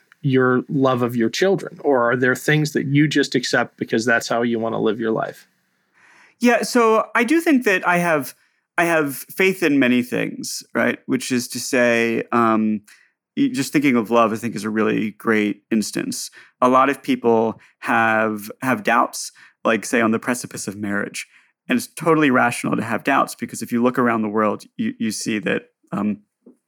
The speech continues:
Speaker 2: a substantial chunk, maybe even most, uh, marriages fail, right? So if you were assessing your evidence, right, um, you ought to say, "Oh, look, there's, like, a, there's, like, a good chance this relationship's not gonna work out."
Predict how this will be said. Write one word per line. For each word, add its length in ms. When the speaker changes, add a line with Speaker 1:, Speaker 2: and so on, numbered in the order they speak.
Speaker 2:
a 40
substantial 480
chunk, 300
maybe 280
even 240
most, 340
uh, 580
marriages 500
fail, 380
right? 340
So 760
if 160
you 80
were 80
assessing 440
your 120
evidence, 600
right, 460
um, 540
you 180
ought 180
to 120
say, 680
"Oh, 80
look, 220
there's, 160
like, 120
a, 140
there's, 100
like, 100
a 60
good 200
chance 280
this 160
relationship's 560
not 160
gonna 160
work 220
out." 220